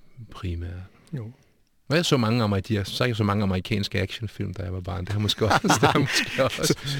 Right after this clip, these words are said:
Speaker 2: så det
Speaker 1: gjort.
Speaker 2: satte sit præg, ikke?
Speaker 1: Det har så nok sat sit præg,
Speaker 2: Men
Speaker 1: ja.
Speaker 2: det, som jeg kommer til at tænke på, du har den der usædvanlige, øh, øh, barndom, øh, på Nørrebro,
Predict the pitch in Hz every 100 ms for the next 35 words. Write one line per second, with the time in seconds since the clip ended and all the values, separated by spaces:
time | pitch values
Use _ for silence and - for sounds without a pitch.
0 | 135 - 120 110 113 143 - 165 - 147
1 | 90 - 156 170 147 113 131 135 110 104
2 | - 98 - 104 - 98 135 127 156 -
3 | 233 180 160 156 147 - 139 117 113 92
4 | 190 131 143 156 147 147 135 120 156 -
5 | 143 113 131 117 120 - 113 98 95 87
6 | 90 85 - - 98 73 95 160 180 147
7 | 147 151 - - 90 87 85 85 90 -
8 | 78 76 127 170 165 156